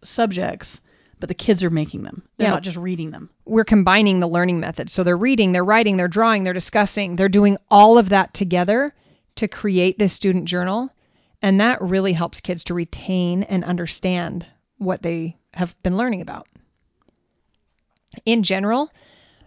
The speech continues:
Speaker 2: when my kids are doing things in the art sketchbook, I don't have a lot of rules for them necessarily, but I do tell them constantly,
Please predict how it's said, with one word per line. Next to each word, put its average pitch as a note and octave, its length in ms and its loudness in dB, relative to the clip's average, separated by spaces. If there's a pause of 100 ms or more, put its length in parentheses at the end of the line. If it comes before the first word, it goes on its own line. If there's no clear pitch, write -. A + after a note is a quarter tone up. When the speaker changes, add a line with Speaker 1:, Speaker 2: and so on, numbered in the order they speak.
(520)
Speaker 2:
when G#3+ 260 0
my G#3+ 160 0
kids G3+ 280 -4
are G3 80 0
doing F#3 260 -2
things F3+ 260 -2
in F3+ 60 2
the F3+ 120 2
art - 200 -2
sketchbook, - 640 -2 (100)
I G3 140 0
don't G#3+ 200 2
have F3+ 220 0
a E3+ 60 0
lot E3+ 400 2
of G#3 120 -2
rules B3 400 2
for D#4+ 220 4
them D#4+ 160 0
necessarily, E4 800 -2 (580)
but A3 180 4
I G#3+ 120 6
do A#3 340 2
tell G3+ 280 2
them F#3+ 180 2
constantly, E3+ 1080 -2